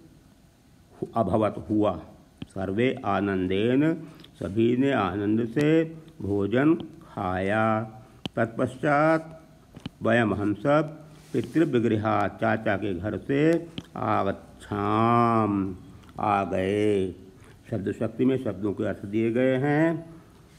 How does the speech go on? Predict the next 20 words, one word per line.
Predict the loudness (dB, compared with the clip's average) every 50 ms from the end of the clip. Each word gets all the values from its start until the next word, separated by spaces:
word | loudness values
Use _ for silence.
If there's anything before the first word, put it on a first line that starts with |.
| -10 -6
उनको | -6 -4 -2 0 2
आप | 2 2 2 0
रिवाइज | 0 0 0 0 -2 -2 -2
कर | -2 0
लीजिए, | 2 2 2 2 2 2 2 2 0
अर्थ | 0 0 -2 -2 -2 -6 -8
स्पष्ट | -8 -6 -8 -8 -8 -6 -8 -6
हो | -4 -2 0
जाएगा। | 2 2 2 2 2 2 2 2 2 2 0 -2 -4 -8 -12 -18 -20 -20 -20 -20 -20 -20 -20 _ _ -20 -20 -20 -20 -20 -20 -20 -20 -20 -20 -20 -20 -20 _ -20 -20 -20 -20 -20 -20 -20 -20 -20 -20 -20 -20 -20 -20 -20 -18 -18 -18 -18 -20 -20 -20 -20 -20 -20 -12 -8
और | -4 -2 0 0 -2 -4 -10 -16 -18 -20 -20 -20 -20 -20 -20 -20 -20 -20 -20 -20 -20 -20 -18 -14 -12
अभ्यास | -10 -6 -4 -4 -4 -4 -4 -4
पर | -2 0
आते | 0 0 0 0 0 0 2
हैं। | 2 2 2 2 2 0 -2 -4 -8 -14 -20 -20 -20 -20 -20 -20 -20 -20 -20 -20 -20 -20 -20 -20 -20 -20 -20 -20 -20 -20 -20 -20 -20 -20 -20 -20 -20 -20 -20 -20 -20 -20 -20 -20 -20 -20 -20 -10 -8
प्रश्न | -8 -8 -4 -2 -2
नंबर | 0 0 0 0
एक, | 2 2 2 4 4 2 0 -2 -10 -16 -12 -6 -4
उचित | 0 2 2 2 2
मेलनम | 2 2 2 2 2 0 2 2 2 2 2 0
कुरुत | 0 -2 0 2 2 2 2 2